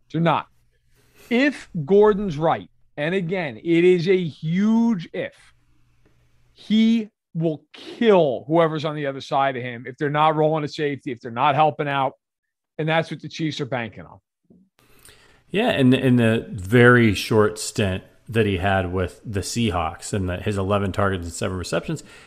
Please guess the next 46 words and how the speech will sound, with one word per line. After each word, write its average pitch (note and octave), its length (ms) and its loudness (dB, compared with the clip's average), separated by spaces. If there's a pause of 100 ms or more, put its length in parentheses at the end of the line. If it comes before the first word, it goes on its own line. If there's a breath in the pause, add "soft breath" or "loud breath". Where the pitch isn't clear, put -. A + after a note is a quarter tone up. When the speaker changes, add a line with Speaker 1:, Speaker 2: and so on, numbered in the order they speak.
Speaker 2:
he - 140 0
was E3 140 2
averaging F#3+ 420 2
nineteen D3 460 0
point C#3+ 240 -4
nine C#3 280 0
yards C3+ 360 0
per - 160 -10
carry D#3+ 480 -4
in G#2 120 -8
twenty G2+ 280 -4
nineteen, F2 340 -6
or A2 160 2
per, A#2+ 260 0
per A#2+ 180 -2
catch G3 220 2
Speaker 1:
Per D3+ 80 4
Speaker 2:
in G2+ 60 0
Speaker 1:
reception. G2+ 120 0
Speaker 2:
twenty F#2+ 180 -2
nineteen. E2 360 -10
Speaker 1:
Yeah. - 80 -16 (140)
Speaker 2:
Yeah. C#3+ 260 2 (280 loud breath)
Uh, C3+ 300 -2
uh, C#3 160 -4
so, C#3 380 2
you C#3 160 2
know, A#2+ 120 2
and C3 180 2
he C#3 80 6
had C#3+ 120 6
a C#3+ 60 6
long B2+ 380 6
of, - 220 -2
of, B2 140 0 (100)
of A#2+ 120 -6
fifty-eight C#3 460 0
yards. A#2+ 320 0
And, B2 280 0
and, B2+ 260 0 (200)
and, C3+ 180 4
the, C3+ 140 2
and B2 100 0
when C3+ 140 4
he's D#3 180 2
played, A#2+ 440 2